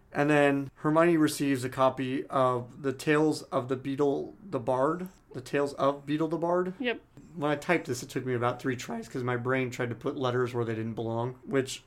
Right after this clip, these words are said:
Speaker 1: supposedly is, like, kid stories, right?
Speaker 2: Yes.
Speaker 1: Like, is what I'm getting from it.
Speaker 2: It's like a set of fairy tales.
Speaker 1: Interesting. And then Harry receives the first golden snitch he ever caught and was supposed to also receive the sword of Godric Gryffindor, but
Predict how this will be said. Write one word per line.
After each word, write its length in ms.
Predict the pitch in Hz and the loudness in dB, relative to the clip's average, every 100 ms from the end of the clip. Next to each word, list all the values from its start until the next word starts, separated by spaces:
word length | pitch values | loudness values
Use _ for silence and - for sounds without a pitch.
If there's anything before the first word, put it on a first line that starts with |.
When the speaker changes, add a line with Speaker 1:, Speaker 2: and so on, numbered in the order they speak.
| - | -14
Speaker 1:
supposedly 580 | - 160 170 202 180 147 | -10 -2 2 2 2 2
is, 100 | 127 | 2
like, 200 | 131 127 | 2 0
kid 240 | - 143 | -2 -2
stories, 560 | 117 - 123 113 113 110 | -2 -4 -2 -2 -4 -4
right? 300 | 123 131 127 - | -2 -2 -4 -6
Speaker 2:
Yes. 300 | 269 123 117 | -4 -2 -4
Speaker 1:
Like, 20 | 135 | -6
is 80 | 120 | -4
what 120 | 120 | -2
I'm 100 | 120 | 0
getting 240 | 123 127 | -2 -2
from 200 | 123 139 135 | -2 -2 -2
it. 120 | 143 - - - | -2 -12 -20 -20
Speaker 2:
It's 120 | - 311 | -4 2
like 180 | 277 269 | 4 6
a 240 | 226 196 - - - | 4 2 -8 -20 -14
set 260 | 285 - 254 | -6 0 2
of 100 | 226 | 0
fairy 360 | - 220 190 202 | -4 -6 -6 -8
tales. 420 | - - 202 - - - - 311 | -10 -10 -10 -14 -20 -20 -20 -8
Speaker 1:
Interesting. 420 | 160 156 - - - | -6 -6 -8 -14 -8
And 140 | 156 156 | 2 6
then 100 | 180 | 6
Harry 300 | 160 190 196 | 6 6 8
receives 480 | 185 - 156 151 131 | 8 6 4 4 0
the 40 | |
first 360 | 123 156 151 - | 0 2 2 0
golden 260 | 143 131 | -2 -2
snitch 320 | 120 156 175 - | -2 -2 -2 -2
he 160 | 143 | 0
ever 220 | 135 120 | 0 0
caught 320 | 120 127 127 - | -2 0 0 0
and 100 | 135 | -2
was 140 | 139 131 | -2 -4
supposed 320 | - 214 208 | 0 0 0
to 80 | - | -2
also 280 | - 220 - | 0 0 0
receive 460 | 143 127 151 135 131 | 0 0 -2 -2 -2
the 60 | |
sword 340 | 123 - 143 151 | -4 0 0 0
of 160 | 117 | -4
Godric 380 | - 131 127 - | 0 0 0 -6
Gryffindor, 680 | - 165 160 120 120 120 120 120 | 0 0 0 0 2 2 0 -2
but 320 | 139 131 131 | 2 2 2